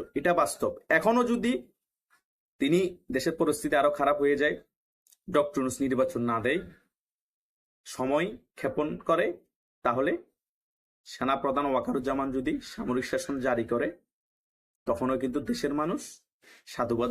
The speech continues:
জানাবে সেনাপ্রধান ওয়াকারুজ্জামানকে। কেন? তিনি এখনো অনেক ধৈর্য ধরে আছেন, এখনো নির্বাচনের কথা বলছেন,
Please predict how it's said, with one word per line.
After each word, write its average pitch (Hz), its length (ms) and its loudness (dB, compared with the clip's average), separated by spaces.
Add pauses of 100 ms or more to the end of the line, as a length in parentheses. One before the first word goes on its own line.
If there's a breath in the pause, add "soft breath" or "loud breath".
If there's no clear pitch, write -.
জানাবে 127 360 0
সেনাপ্রধান 123 580 -4 (340)
ওয়াকারুজ্জামানকে। 113 840 0 (100)
কেন? 151 160 2 (520)
তিনি 156 140 0 (240)
এখনো 208 300 0
অনেক 202 180 2
ধৈর্য 151 240 0 (120)
ধরে 165 180 4
আছেন, 160 260 0 (160)
এখনো 165 280 2
নির্বাচনের 147 500 2
কথা 120 260 -2
বলছেন, 151 340 0